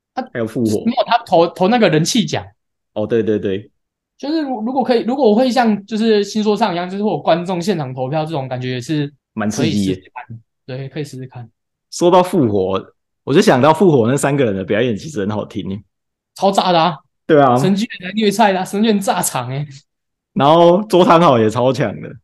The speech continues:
Speaker 1: 啊，周汤豪就来打歌的啊。
Speaker 2: <laughs> 周汤豪诚意满满，他可能也唱满八分钟。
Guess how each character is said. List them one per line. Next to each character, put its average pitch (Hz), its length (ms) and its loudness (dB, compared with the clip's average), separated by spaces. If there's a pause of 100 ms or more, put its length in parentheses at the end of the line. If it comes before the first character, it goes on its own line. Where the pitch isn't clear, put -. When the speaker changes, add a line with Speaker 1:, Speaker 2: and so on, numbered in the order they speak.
(460)
Speaker 1:
啊， 190 80 -6
周 208 100 0
汤 214 100 4
豪 185 60 2
就 180 60 2
来 160 100 4
打 117 160 -4
歌 131 200 -6
的 127 80 0
啊。 131 80 -8 (500)
Speaker 2:
<laughs> 202 460 2
周 175 100 6
汤 160 280 2
豪 113 160 2 (180)
诚 143 200 2
意 170 140 4
满 139 160 2
满， 139 160 2
他 131 80 0
可 151 100 0
能 120 80 -2
也 101 140 -4
唱 135 180 -4
满 101 160 -6
八 107 180 -4
分 107 200 -4
钟。 104 340 -8